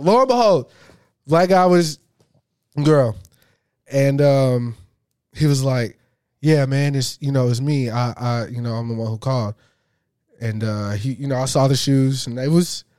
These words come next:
they weren't pretty, but I was like, "All right, man, you good."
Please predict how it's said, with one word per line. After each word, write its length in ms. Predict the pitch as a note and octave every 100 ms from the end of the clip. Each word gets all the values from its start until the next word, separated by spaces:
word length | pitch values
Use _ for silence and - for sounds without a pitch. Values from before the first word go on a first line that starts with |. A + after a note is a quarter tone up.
| -
they 100 | D3
weren't 200 | G3+ B3+
pretty, 340 | C#4 A#3 C#3 - _ _ _ _ _
but 140 | C3 D3
I 80 | D#3
was 160 | D#3
like, 360 | D#3 D3+ C3+ - _ _ -
"All 80 | G3+
right, 140 | A3+
man, 160 | A#3 A#3
you 80 |
good." 240 | A#3 B3+